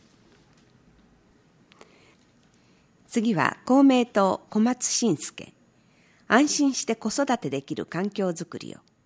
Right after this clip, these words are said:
放射線教育実施は？待機児童解消の施策は？震災で避難している児童が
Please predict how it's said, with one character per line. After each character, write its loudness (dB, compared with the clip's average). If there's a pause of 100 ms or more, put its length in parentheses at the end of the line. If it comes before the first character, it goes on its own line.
(720)
放 -2
射 -4
線 -4
教 -2
育 -10
実 -10
施 -8
は？ -8 (840)
待 -4
機 -6
児 -2
童 2
解 -6
消 0
の 0
施 -6
策 -6
は？ -8 (1900)
震 2
災 2
で 0
避 4
難 6
し -4
て 0
い 2
る 4
児 -2
童 4
が -6